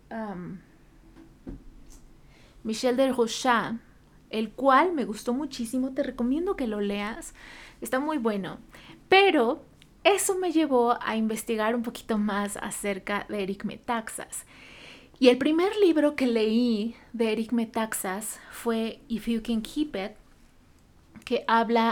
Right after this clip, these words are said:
acerca de, eh, cómo se redactó la Constitución Política de Estados Unidos,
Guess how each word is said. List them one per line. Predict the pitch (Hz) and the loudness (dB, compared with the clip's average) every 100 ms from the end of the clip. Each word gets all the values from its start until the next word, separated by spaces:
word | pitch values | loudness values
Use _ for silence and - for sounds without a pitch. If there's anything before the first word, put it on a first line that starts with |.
| - | 0
acerca | 220 - 233 220 220 226 | -4 0 0 0 -2 -2
de, | 214 208 214 220 - - - - - | -2 -2 -4 -8 -16 -20 -20 -20 -8
eh, | 202 214 208 | -6 -6 -4
cómo | 226 226 233 220 - | 0 2 2 -2 -6
se | - 214 | -6 -4
redactó | 208 208 208 - 240 233 233 - | -4 -6 -8 0 2 4 2 -2
la | 226 226 214 | -4 -4 -2
Constitución | 220 220 196 202 214 - 214 214 208 | -6 -8 -10 -8 -8 -4 -4 -4 -4
Política | 214 202 208 202 196 | -4 -4 -6 -8 -8
de | |
Estados | 190 214 196 208 | -6 -6 -6 -2
Unidos, | 220 262 247 220 262 | 0 2 2 0 -4